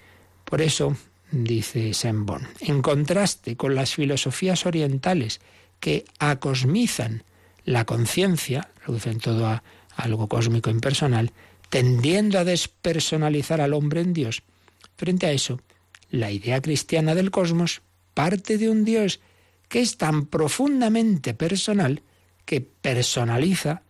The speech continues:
a toda la creación por medio del hombre. Fijaos, frente a este mundo en el que no se cree en la persona humana, en su dignidad, en su espiritualidad, porque no se cree en Dios, y entonces da igual ser hombre que ser una planta,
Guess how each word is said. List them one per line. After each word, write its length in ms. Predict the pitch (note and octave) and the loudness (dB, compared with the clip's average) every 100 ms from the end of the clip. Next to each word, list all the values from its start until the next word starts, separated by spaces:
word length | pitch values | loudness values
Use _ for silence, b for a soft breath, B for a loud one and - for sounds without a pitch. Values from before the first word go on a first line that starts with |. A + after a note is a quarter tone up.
| _ | _
a 140 | C#3 | -8
toda 260 | B2+ B2+ B2 | -4 0 2
la 120 | C3+ | 0
creación 420 | E3 D#3 C3+ A#2+ - b b b b _ - | 0 -2 -2 -4 -8 b b b b _ -4
por 180 | A#2 | -2
medio 240 | A#2 A#2+ A#2+ | 0 2 0
del 160 | G#2 | -2
hombre. 220 | - - - | -8 -12 -12
Fijaos, 340 | - B2+ A#2+ | -6 -2 -2
frente 460 | - A#2 A2 A2+ G2+ B B B | 0 0 0 -2 -4 B B B
a 40 | - | -14
este 220 | - C#3 | -2 0
mundo 480 | C3 D3 C#3 C#3 C3+ B B B - | 2 2 2 0 -2 B B B -4
en 160 | C3+ | 0
el 140 | B2 A#2+ | 0 0
que 120 | B2 | 0
no 120 | A#2+ | 0
se 160 | - B2+ | 0 0
cree 180 | C3 B2+ | 0 2
en 80 | |
la 120 | A#2+ A#2 | 0 0
persona 320 | A#2+ B2+ A#2+ | -2 0 0
humana, 300 | A#2 B2 A#2+ | 2 2 2
en 80 | A#2 | 0
su 160 | B2 | 0
dignidad, 520 | A#2 A2+ A2+ A2 B2 | 0 0 0 2 2
en 80 | B2 | 2
su 100 | A#2+ | 0
espiritualidad, 520 | A2+ B2 A2+ A#2+ B2 | -2 -2 -4 0 0
porque 200 | A#2 G#2 | 0 -2
no 100 | G#2 | -2
se 120 | A2 A2+ | -2 0
cree 160 | A2 | 0
en 80 | A2 | 2
Dios, 260 | C3+ A#2+ - B B B - | 2 0 -4 B B B -8
y 60 | A#2 | -4
entonces 340 | A2 A#2 A#2 | -2 0 0
da 120 | A#2 | 0
igual 300 | A#2 A#2 A#2+ | 0 2 0
ser 180 | B2 A#2 | 0 0
hombre 340 | A#2+ A#2+ A#2 | 2 2 0
que 180 | A2 A2 | 0 -2
ser 220 | G#2+ A#2+ | 0 0
una 180 | A#2 A2+ | 2 2
planta, 420 | C#3 C3 G#2+ A#2+ | 2 2 2 -2